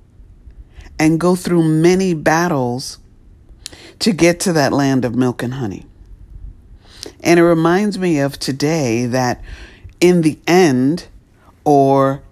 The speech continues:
in this life, we want to see the fruit of our labor.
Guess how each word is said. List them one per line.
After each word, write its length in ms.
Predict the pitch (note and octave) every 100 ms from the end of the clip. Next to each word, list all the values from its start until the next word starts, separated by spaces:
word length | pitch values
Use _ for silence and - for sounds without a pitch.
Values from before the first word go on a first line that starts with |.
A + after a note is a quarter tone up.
| -
in 240 | D#3 E3
this 260 | D3 E3 -
life, 500 | C3 F#2+ C3+ - - _ _ _ _ _ _ - - - - - C3+
we 180 | E3
want 240 | G3 E3 E3
to 100 | D3+
see 220 | - D#3
the 100 | C#3
fruit 320 | B2+ - C#3+
of 140 | C3+ B2
our 160 | A#2+
labor. 460 | A#2 A#2 A2+ -